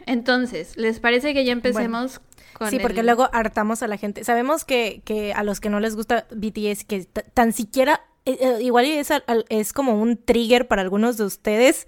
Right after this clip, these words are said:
Speaker 2: <laughs> así de que, puta madre, ya empezaron a hablar de estos... va-, o sea
Speaker 1: ¡Malditos sean B T S!
Speaker 2: <laughs> son nuestra felicidad, así que discúlpennos.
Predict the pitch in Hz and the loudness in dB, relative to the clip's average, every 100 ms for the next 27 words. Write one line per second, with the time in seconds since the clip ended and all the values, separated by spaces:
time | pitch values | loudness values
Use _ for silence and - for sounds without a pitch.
0 | - - - 226 - 285 262 254 226 202 | -16 -12 -2 0 4 4 6 4 0 -2
1 | - - 247 269 - 208 202 208 208 202 | -8 -8 -2 -2 2 2 4 2 0 -2
2 | 208 220 220 208 208 180 185 196 208 202 | -2 -2 -2 -2 -2 -2 -2 -2 -2 -6
3 | 202 208 185 208 208 - - - - 208 | -8 -10 -4 -4 -4 -20 -20 -12 -8 -2
4 | 220 202 381 370 381 403 370 349 349 339 | 0 2 2 -2 -2 -8 -6 -6 -4 -4
5 | 339 339 339 339 330 330 320 320 - - | -4 -6 -10 -10 -10 -8 -8 -12 -16 -20
6 | _ 269 - - - _ _ - 311 294 | _ -4 -4 -6 -16 _ _ -10 -2 2
7 | 277 320 - 277 - 262 202 214 240 220 | 2 2 4 4 6 4 4 -2 -2 0
8 | 233 208 208 247 214 - 214 208 170 170 | 0 -4 -2 -2 -2 -6 -8 -8 -12 -10
9 | 165 | -14